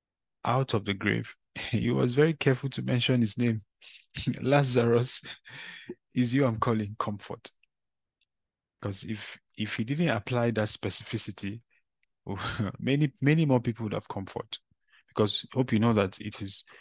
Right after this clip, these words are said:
the voice of Jesus on the last day that will raise the dead.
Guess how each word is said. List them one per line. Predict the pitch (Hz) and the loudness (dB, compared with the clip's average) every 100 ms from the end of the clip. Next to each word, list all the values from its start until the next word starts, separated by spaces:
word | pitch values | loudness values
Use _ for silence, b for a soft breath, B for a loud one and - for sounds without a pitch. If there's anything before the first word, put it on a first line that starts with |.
| b b _ _ _ _ _ _ _ _ _ _ | b b _ _ _ _ _ _ _ _ _ _
the | 110 | -2
voice | 101 123 123 | 4 6 6
of | 107 | 2
Jesus | 92 110 98 92 - - _ _ _ | 2 0 0 -4 -6 -8 _ _ _
on | 101 101 | -10 -6
the | 98 | -4
last | 101 104 - | -2 -2 -2
day | 98 | -4
that | 95 95 | -4 -4
will | 101 95 | -6 -4
raise | 95 107 - | 0 2 0
the | - | -2
dead. | - 95 90 | -2 -2 -2